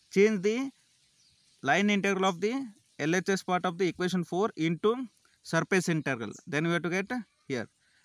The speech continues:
the li-, line integral E into D L is equal to, in Stokes theorem, that is surface integral of curl E into D S, which is equal to minus surface integral of dou B by dou t into D S.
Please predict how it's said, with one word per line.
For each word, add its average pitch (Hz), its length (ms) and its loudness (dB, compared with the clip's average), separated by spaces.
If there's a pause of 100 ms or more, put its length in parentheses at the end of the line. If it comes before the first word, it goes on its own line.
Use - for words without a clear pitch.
(220)
the 135 240 -2
li-, 160 160 -4
line 135 320 -2
integral 165 360 -2
E 165 120 -2
into 170 200 -2
D 160 140 -2
L 165 80 0
is 151 120 -4
equal 165 260 -6
to, 233 200 -4 (360)
in 151 160 -4
Stokes 170 300 -6
theorem, 190 360 -4 (340)
that 139 120 -4
is 175 100 -4
surface 170 400 -2
integral 151 340 -2
of 156 200 -4 (120)
curl 165 220 0
E 165 320 -2
into 180 320 -2 (400)
D 139 160 0
S, 196 180 -2 (140)
which 143 160 -12
is 156 100 -4
equal 143 280 -2
to 226 180 -4 (600)
minus 175 480 -2 (140)
surface 160 440 -6
integral 160 320 -4
of 196 180 -4 (200)
dou 139 140 -4
B 160 80 -4
by 165 160 -2
dou 147 160 -4
t 202 220 -6 (340)
into 202 340 -2 (560)
D 160 200 4
S. 123 180 -2